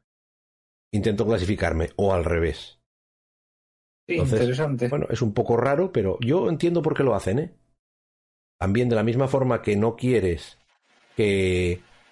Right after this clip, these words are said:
Speaker 1: no sé, a ver, a ver si me explico. Es un poco raro,
Speaker 2: Sí,
Speaker 1: pero
Speaker 2: que
Speaker 1: no lo
Speaker 2: no
Speaker 1: he
Speaker 2: tengas
Speaker 1: pensado
Speaker 2: el
Speaker 1: del todo.
Speaker 2: comodín, el comodín para siempre, ¿no?
Speaker 1: Sí, no, que no tengas el comodín ese, pero no solo el comodín ese, que a mí ese me da igual, porque sí, oye, al fin y al cabo tenías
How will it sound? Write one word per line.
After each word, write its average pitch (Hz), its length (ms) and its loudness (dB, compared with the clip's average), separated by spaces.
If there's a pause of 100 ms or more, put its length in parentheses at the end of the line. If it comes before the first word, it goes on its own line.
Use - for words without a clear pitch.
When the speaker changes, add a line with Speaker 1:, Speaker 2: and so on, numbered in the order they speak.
(960)
Speaker 1:
no 123 100 2
sé, 110 120 -2
a 85 80 -4
ver, 98 200 0 (180)
a 90 60 -12
ver 101 140 -2
si 120 100 -4
me 113 60 0
explico. - 380 -12 (1500)
Es 113 300 0
un 131 80 0
poco 127 180 0
raro, 131 120 2
Speaker 2:
Sí, - 100 2
Speaker 1:
pero - 60 6
Speaker 2:
que 113 60 2
Speaker 1:
no 120 60 4
lo - 0 -
Speaker 2:
no - 60 4
Speaker 1:
he - 20 4
Speaker 2:
tengas 123 160 2
Speaker 1:
pensado 123 140 4
Speaker 2:
el - 60 2
Speaker 1:
del - 60 2
todo. 151 140 4
Speaker 2:
comodín, 156 220 0
el 156 120 -4
comodín 143 360 0
para 143 160 2
siempre, 117 360 -6
¿no? 170 200 -8 (260)
Speaker 1:
Sí, 117 220 2
no, 113 200 0
que 107 120 0
no 107 100 2
tengas 127 240 0
el 127 80 -2
comodín 131 400 2
ese, 143 220 0
pero 113 160 0
no 143 80 2
solo 170 240 2
el 170 100 -2
comodín 131 440 0
ese, 82 260 -6
que 76 120 -6
a - 40 -4
mí 90 160 0
ese 104 220 0
me 104 80 2
da 90 100 2
igual, 113 220 0
porque 78 180 -4
sí, - 100 -8
oye, 101 180 0
al 69 60 -6
fin 80 240 -6
y 87 60 -4
al 82 80 -4
cabo 92 240 -2
tenías 90 480 -2